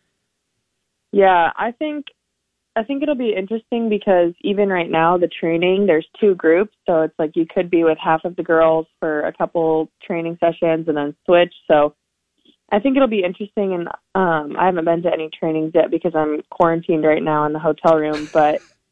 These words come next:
I think it'll be nice if there's kind of, like, a uniform system, like, a certain speed that the setters have to run, and if everyone is hitting pretty similar sets.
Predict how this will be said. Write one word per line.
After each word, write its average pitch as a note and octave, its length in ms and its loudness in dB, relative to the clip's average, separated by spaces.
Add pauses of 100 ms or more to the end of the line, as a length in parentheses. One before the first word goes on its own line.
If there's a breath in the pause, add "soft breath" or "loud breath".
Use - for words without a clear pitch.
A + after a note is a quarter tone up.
(340)
I G3 120 -2 (100)
think G3 260 -2 (140)
it'll F#3+ 180 2
be F3 500 0
nice E3+ 380 -6
if F3+ 140 -8
there's D#3+ 280 2
kind E3 140 -4
of, D#3+ 80 -4
like, D#3+ 140 -2
a D#3+ 40 0
uniform D#3 800 -2 (100)
system, G3 560 2
like, E3+ 200 -2
a D#3+ 180 -6
certain D#3 380 -4
speed F3 460 4
that E3 200 0
the E3+ 140 -14
setters E3 320 -2
have D#3+ 140 -6
to E3+ 120 -6
run, D#3 380 -2
and D3 320 -8 (240)
if D#3 160 -2
everyone D3+ 340 0
is D3+ 140 -8
hitting D3 320 -4
pretty D3+ 280 -4
similar D3 300 0 (140)
sets. F3 220 4